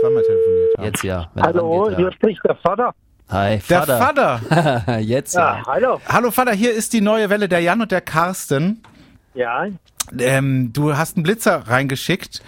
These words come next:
Speaker 3: Ja.
Speaker 1: und du erinnerst dich vielleicht, wir haben dich schon mal angerufen.
Speaker 3: Ja.
Speaker 1: Wir sind gerade in unserem Podcast mit drin.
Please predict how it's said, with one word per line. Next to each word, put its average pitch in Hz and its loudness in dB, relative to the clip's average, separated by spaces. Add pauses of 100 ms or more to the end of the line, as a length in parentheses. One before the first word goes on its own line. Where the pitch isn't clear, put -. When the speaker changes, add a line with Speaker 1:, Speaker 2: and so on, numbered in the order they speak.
(360)
Speaker 3:
Ja. 139 2
Speaker 1:
und 135 -2
du 147 2
erinnerst 180 0
dich 143 -4
vielleicht, 131 0
wir 139 2
haben 147 0
dich 139 -4
schon 160 -2
mal 165 2
angerufen. 160 -2 (160)
Speaker 3:
Ja. 151 0
Speaker 1:
Wir 135 2
sind 151 -2
gerade 165 2
in 156 -2
unserem 143 -2
Podcast - 0
mit 113 -2
drin. 95 -2